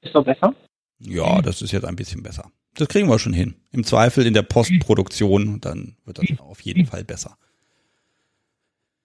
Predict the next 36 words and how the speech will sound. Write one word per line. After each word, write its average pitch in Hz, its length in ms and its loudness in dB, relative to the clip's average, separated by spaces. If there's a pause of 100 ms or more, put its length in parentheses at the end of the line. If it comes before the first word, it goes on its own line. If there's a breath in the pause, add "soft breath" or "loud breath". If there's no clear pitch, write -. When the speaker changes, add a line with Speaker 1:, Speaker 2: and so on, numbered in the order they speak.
(500)
Speaker 2:
Ja, 90 520 2
magst 123 340 0
du 139 60 -2
dich 127 120 -4
mal 113 180 2
vorstellen 90 480 -4
ein 82 120 -12
bisschen? - 460 -16 (1600)
Speaker 1:
Äh, 151 280 2
ja, 165 140 2
gerne. 180 380 -2 (140)
Also 165 200 2
ich 180 160 -2
bin 160 240 2
Prisma, 214 440 2
ich 170 120 -4
komme 170 220 0
aus 147 180 -4
Bremen, 226 520 0 (140)
äh, 160 60 2
hab 156 680 0
studiert 208 600 0
und 160 320 2
während 170 240 4
des 160 80 -8
Studiums, 156 580 0 (140)
äh, 143 240 4
meine 143 260 2
Neigung 143 420 4
zum 143 200 -2
B 139 80 6
D 143 80 2
S 143 120 -2
M 180 200 4
installi-, 190 500 2
äh, 160 380 2